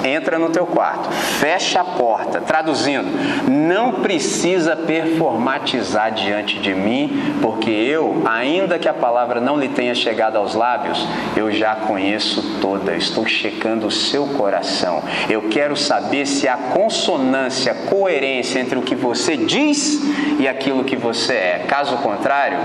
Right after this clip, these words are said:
você é um hipócrita, você é um performático. E disso Deus não se agrada. Por isso que ele mandou fech-, orar de porta fechada. Porque se nós formos orar aqui do jeito que deve, ninguém suporta.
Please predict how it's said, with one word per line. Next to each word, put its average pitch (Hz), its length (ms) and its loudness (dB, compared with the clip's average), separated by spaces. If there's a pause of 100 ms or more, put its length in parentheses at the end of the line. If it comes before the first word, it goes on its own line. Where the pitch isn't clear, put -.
você 104 320 0
é 110 60 0
um 120 60 0
hipócrita, 107 680 0
você 107 300 0
é - 20 0
um 107 160 -2
performático. 110 920 -2 (720)
E 90 140 0
disso 98 340 -2
Deus 101 260 -2
não 104 140 0
se 101 160 -2
agrada. 82 380 0 (280)
Por 113 100 0
isso 107 120 -2
que 107 60 0
ele 120 80 0
mandou 123 220 0
fech-, 123 360 -2
orar 113 300 2
de 113 100 -6
porta 120 320 0
fechada. 95 540 0 (400)
Porque 120 260 0
se - 240 0
nós 131 440 2
formos 170 360 0
orar 104 420 2
aqui 160 600 -2 (320)
do 113 160 2
jeito 135 400 0
que 147 100 0
deve, 117 580 0
ninguém 120 240 0
suporta. 98 600 -2